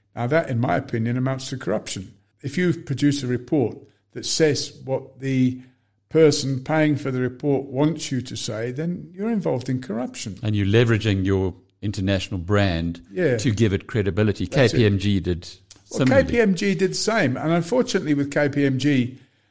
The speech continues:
Speaker 1: you know, their report has been completely discredited. And the result of that is that some of what the work they did, you end up throwing the baby out with the bathwater, um, because not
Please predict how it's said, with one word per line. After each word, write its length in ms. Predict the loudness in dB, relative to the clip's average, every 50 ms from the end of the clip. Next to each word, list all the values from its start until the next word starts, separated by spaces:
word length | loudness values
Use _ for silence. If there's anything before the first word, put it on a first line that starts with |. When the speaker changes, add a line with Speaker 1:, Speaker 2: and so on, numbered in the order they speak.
| _ _ _ _ _
Speaker 1:
you 120 | -4 0
know, 180 | 2 2 2 4
their 180 | 6 6 6 6
report 380 | 4 0 0 0 0 0 0
has 160 | -4 -10 -10
been 200 | -6 -4 -4 -4
completely 440 | -4 -4 -8 -4 -4 -6 -4 -4 -8
discredited. 840 | -8 -8 -8 -8 -6 -4 -2 -2 -2 -2 -4 -4 -8 -10 -10 -12 -14 -18 -20 -20 _ _ _ _ _ _ _
And 180 | -8 -4 -4 0
the 100 | 0 0
result 640 | 0 0 -2 -2 -2 0 4 4 4 4 4 0
of 140 | -6 -6 -6
that 300 | -8 -10 -10 -10 -14 _ _
is 260 | -10 -8 -8 -8 -6 -6
that 180 | -8 -6 -4 -6
some 260 | -2 0 0 2 0
of 160 | 0 -2 -4
what 140 | -6 -8 -8 -8 -16 _ _
the 80 | -8 -2
work 280 | 0 0 0 -2 -4
they 160 | -6 -6 -6 -2
did, 460 | 0 2 2 2 0 -4 -10 -18 _ _ _ _ _ _ _
you 80 | -4
end 180 | -2 0 2 2
up 140 | 2 0 -2
throwing 280 | 0 2 2 4 4
the 80 | 2 2
baby 360 | 2 2 2 2 2 2 2
out 160 | 0 0 -2
with 120 | -4 -6 -6
the 60 | -4
bathwater, 720 | -2 0 0 0 -2 -2 -6 -6 -6 -4 -6 -10 -12 -14 -18 _ _ _ _ _ _ _ _ _ _
um, 340 | -4 -2 -2 0 -2 -2 -6
because 320 | -8 -4 -2 -2 -2 0
not 240 | 0 0 0 0 -2